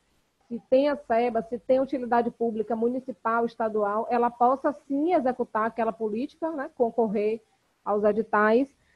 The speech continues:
mas de fato o que a gente tem visto por aí são editais extensos, né, editais complexos,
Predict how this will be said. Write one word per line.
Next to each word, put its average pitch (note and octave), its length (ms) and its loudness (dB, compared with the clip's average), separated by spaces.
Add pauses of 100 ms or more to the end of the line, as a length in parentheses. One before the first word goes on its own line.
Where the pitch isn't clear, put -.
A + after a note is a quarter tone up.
(140)
mas A3 200 4
de B3+ 100 4
fato A3+ 340 2
o - 20 -2
que C4+ 100 2
a C4 80 6
gente B3 260 -2
tem C4+ 200 -2
visto A#3 480 -6 (960)
por A#3 160 0
aí A3 320 0
são B3 200 -2
editais A3 500 -2
extensos, B3 800 -4 (220)
né, A3+ 220 -6
editais G#3 440 -8
complexos, A#3 880 -4